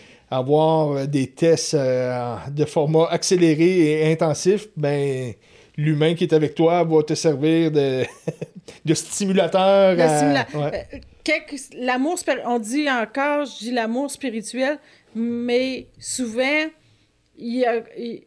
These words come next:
Speaker 2: c'est pas un amour. Je, je, je suis
Speaker 1: Ben,
Speaker 2: rough
Speaker 1: c'est
Speaker 2: un
Speaker 1: pas un
Speaker 2: peu.
Speaker 1: amour tel qu'on le connaît
Speaker 2: C'est
Speaker 1: ou
Speaker 2: ça.
Speaker 1: qu'on pense.
Speaker 2: C'est ça. C'est pas, euh, « Ah, je t'aime », puis on, on,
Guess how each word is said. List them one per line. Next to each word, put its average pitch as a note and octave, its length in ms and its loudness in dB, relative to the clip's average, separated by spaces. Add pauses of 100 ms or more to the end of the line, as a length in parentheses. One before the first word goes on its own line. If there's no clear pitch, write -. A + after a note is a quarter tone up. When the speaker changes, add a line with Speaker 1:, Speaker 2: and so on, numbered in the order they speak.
(160)
Speaker 2:
c'est B3+ 360 -4
pas D#4 320 0
un B3 140 -2
amour. A#3 560 -2 (220)
Je, A#3 640 -4
je, A#3 420 -2
je A3+ 60 -6
suis C#4 320 -4
Speaker 1:
Ben, F3+ 180 2
Speaker 2:
rough E3+ 80 2
Speaker 1:
c'est - 100 2
Speaker 2:
un - 20 2
Speaker 1:
pas A#3+ 140 4
un A3+ 40 4
Speaker 2:
peu. G#3 60 6
Speaker 1:
amour F#3+ 380 6
tel F#3+ 240 2
qu'on F3 140 0
le D3+ 60 0
connaît C#3+ 340 -2
Speaker 2:
C'est B3+ 200 -2
Speaker 1:
ou E3 40 2
Speaker 2:
ça. - 80 2
Speaker 1:
qu'on E3 160 2
pense. E3 500 -4 (340)
Speaker 2:
C'est - 160 -2
ça. A#3+ 280 -2 (240)
C'est B3+ 200 -2
pas, C#4 460 0
euh, « A3+ 760 2 (100)
Ah, A3 280 -4 (280)
je G#3 200 -4
t'aime », C4 440 0
puis B3 340 0
on, A3 360 -2
on, - 60 -6